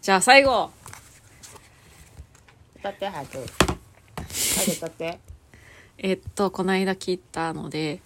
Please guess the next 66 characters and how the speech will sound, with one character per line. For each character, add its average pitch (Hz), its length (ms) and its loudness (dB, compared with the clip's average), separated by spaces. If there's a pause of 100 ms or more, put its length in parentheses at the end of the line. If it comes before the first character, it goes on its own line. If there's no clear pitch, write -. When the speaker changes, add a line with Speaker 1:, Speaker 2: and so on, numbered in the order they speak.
(140)
Speaker 1:
聞 - 140 -8
い - 20 -6
た 165 100 -6
曲 160 300 -10
を - 20 -6
や 151 120 -8
り 147 80 -12
ま 156 180 -12
す。 - 120 -14
フ - 140 0
ォ 214 40 6
ル 202 120 6
ダ 156 200 2
ー 147 40 -4
っ - 20 -14
て - 300 -10
い 151 280 0
う 156 120 -4
グ 165 100 -2
ル 160 200 -2
ー - 20 -20
プ 156 120 -2
覚 180 140 0
え 208 40 2
て 196 80 -6
ま 170 140 -4
す？ 247 380 2 (420)
Speaker 2:
知 - 160 -4
ら 233 100 2
な 240 240 2
い。 214 60 -8 (920)
Speaker 1:
パ 185 140 -2
ラ 185 100 2
シ 220 200 2
ュ 202 80 2
ー 190 40 -6
タ 165 180 0
ー 160 40 -4
っ - 20 -8
て - 160 -18
曲。 147 480 -6
Speaker 2:
知 - 180 4
ら 262 140 12
な 349 140 10
い 381 60 10
ん 311 60 10
だ 320 120 8
け 240 120 4
ど。 160 200 -4 (260)
Speaker 1:
あ 185 120 0
の、 180 300 0 (680)
三 226 160 8
浦 247 280 8
大 247 320 4 (540)
知 180 160 -4
く 165 200 -6
ん 143 120 -8
と 147 120 -8
か、 156 400 0
Speaker 2:
う 202 60 0
ん。 185 140 0
Speaker 1:
満 175 280 -2
島 190 320 4
ひ - 160 -4
か 190 140 0
り 180 260 0